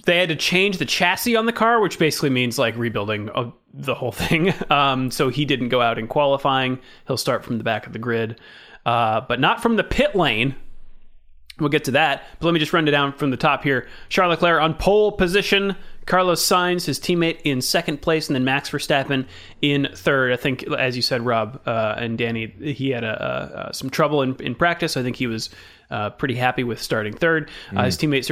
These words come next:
Speaker 1: Sergio Perez in fourth. Then we've got Valtteri Bottas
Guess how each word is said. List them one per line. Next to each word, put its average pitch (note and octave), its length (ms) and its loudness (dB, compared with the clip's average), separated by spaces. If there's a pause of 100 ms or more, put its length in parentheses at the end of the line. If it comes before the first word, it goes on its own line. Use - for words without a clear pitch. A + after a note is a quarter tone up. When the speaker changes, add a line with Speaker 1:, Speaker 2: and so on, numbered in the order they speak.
Speaker 1:
Sergio B2+ 120 -2
Perez C3+ 360 0
in A2 80 -6
fourth. D#3+ 380 2
Then D3+ 140 2
we've D3+ 140 0
got D3+ 380 0
Valtteri F4+ 560 4
Bottas B3 1040 2